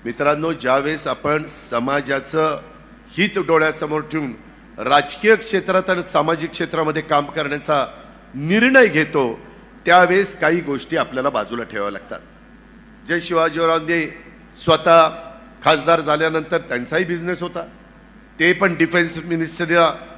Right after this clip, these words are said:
लागणारे जे काही स्पेअर पार्ट्स आहेत ते त्या ठिकाणी तयार करायचे, पण त्यांनी जनतेचा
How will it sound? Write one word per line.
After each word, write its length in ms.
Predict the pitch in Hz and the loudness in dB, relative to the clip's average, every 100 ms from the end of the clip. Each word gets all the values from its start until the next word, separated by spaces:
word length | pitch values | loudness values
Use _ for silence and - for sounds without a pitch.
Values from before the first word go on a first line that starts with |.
| - - | -16 2
लागणारे 640 | 156 156 170 170 170 151 - | 2 4 2 2 2 -2 -6
जे 80 | 156 | -4
काही 180 | 165 170 | 0 0
स्पेअर 300 | 170 160 165 | -2 -2 -2
पार्ट्स 360 | 165 170 165 180 | 0 0 0 -6
आहेत 100 | 175 | -6
ते 80 | 175 | -4
त्या 160 | 175 170 | -2 -2
ठिकाणी 340 | 170 170 165 170 | -2 -4 -4 0
तयार 200 | 160 160 | 2 0
करायचे, 420 | 165 160 165 170 - - - - - - - - | -2 -4 -4 -10 -16 -20 -20 -20 -20 -20 -6 4
पण 180 | 226 240 | 6 6
त्यांनी 380 | 220 208 240 254 - - - - - - - - - | 0 -2 -4 -6 -10 -20 -20 -20 -20 -20 -20 -10 0
जनतेचा 800 | 202 196 233 240 233 240 233 | 0 2 2 2 4 4 4